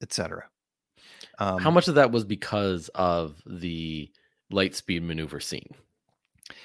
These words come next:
Speaker 1: Pro-, probably a meaningful part of it, but
Speaker 2: Right?
Speaker 1: there, there,
Speaker 2: Like, the
Speaker 1: there, I
Speaker 2: absence of sound. <laughs>
Speaker 1: Yeah, the absence of sound. Um, so the, so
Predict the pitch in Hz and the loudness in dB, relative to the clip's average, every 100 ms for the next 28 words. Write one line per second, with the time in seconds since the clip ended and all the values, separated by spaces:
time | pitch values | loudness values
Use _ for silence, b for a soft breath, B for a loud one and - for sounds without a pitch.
0 | B B B B B _ _ - - - | B B B B B _ _ 0 0 0
1 | - 135 131 139 127 131 127 131 135 139 | 2 4 4 6 6 8 8 4 4 2
2 | 143 127 127 110 107 196 - _ _ - | 0 4 6 6 6 4 2 _ _ -2
3 | 110 92 120 117 - - 208 185 208 240 | 4 6 6 4 0 4 4 4 2 6
4 | 240 208 135 - 127 - 110 - 123 127 | 6 6 4 2 0 -2 0 2 4 4
5 | - - 123 - - 139 160 101 110 101 | 2 -2 -2 -2 -4 0 0 0 -2 -2
6 | 117 - 131 143 - 143 165 - B B | -2 -4 -4 -4 -2 -2 -4 -8 B B
7 | B B - 110 104 101 101 _ _ _ | B B -10 -6 -6 -8 -14 _ _ _
8 | _ _ _ _ _ _ - - 123 139 | _ _ _ _ _ _ -4 -4 -4 -8
9 | 87 82 - - | -14 -18 -8 -6